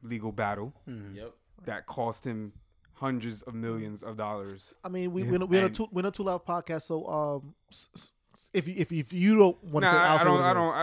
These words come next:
Speaker 1: I, I mean, talking in his remembrance, I don't think it's relevant. He, he wasn't found guilty of anything,
Speaker 2: Exactly.
Speaker 1: but he had, he had, he had his legal trouble. But
Speaker 4: Well,
Speaker 1: that
Speaker 4: he wa-, he wasn't found guilty, but I, I just wanna say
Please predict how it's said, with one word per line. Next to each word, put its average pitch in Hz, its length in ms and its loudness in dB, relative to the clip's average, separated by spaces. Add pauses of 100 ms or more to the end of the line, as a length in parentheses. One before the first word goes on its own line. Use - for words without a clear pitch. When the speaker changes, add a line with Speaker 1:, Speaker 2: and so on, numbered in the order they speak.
(300)
Speaker 1:
I, 151 40 0
I - 20 0
mean, 156 300 0
talking 165 260 2
in 147 80 2
his 139 120 2
remembrance, 127 460 2
I 123 60 -4
don't 123 160 -2
think 120 140 -2
it's 107 100 -6
relevant. 117 520 -4
He, 123 280 -12
he 123 60 -6
wasn't 127 260 -4
found 120 260 -4
guilty 123 240 -6
of 123 80 -6
anything, 131 380 -4
Speaker 2:
Exactly. 107 320 -6
Speaker 1:
but 131 100 -4
he 131 80 -4
had, 123 160 -6
he 131 140 -8
had, 127 220 -6
he 135 120 -10
had 139 140 -4
his 131 160 -6
legal 117 300 -6
trouble. 110 420 -8 (580)
But 123 220 -4
Speaker 4:
Well, - 160 -12 (120)
Speaker 1:
that 127 140 -2
Speaker 4:
he 220 40 0
wa-, 247 80 4
he 214 60 4
wasn't 214 180 2
found 185 140 -2
guilty, 156 140 -4
but 151 120 -4
I, 151 100 -4
I 143 220 -14
just 151 140 -10
wanna 160 180 -6
say 151 240 -8